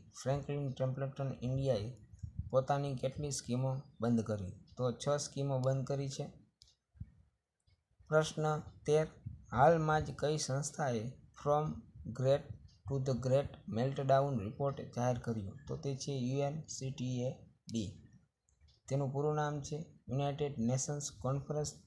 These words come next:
Conference on Trade and Development. સ્થાપના ઓગણીસો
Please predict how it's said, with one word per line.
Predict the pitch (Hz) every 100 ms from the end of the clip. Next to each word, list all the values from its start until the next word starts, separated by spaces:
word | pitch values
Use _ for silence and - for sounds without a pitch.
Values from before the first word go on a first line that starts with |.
| _ _ _ -
Conference | 139 147 143 147 156 147 -
on | 135 131 131
Trade | 131 139 131 -
and | 127 123
Development. | 123 131 120 110 101 95 - - - _ - - - - -
સ્થાપના | - - 139 139 143 139
ઓગણીસો | 131 139 131 135 135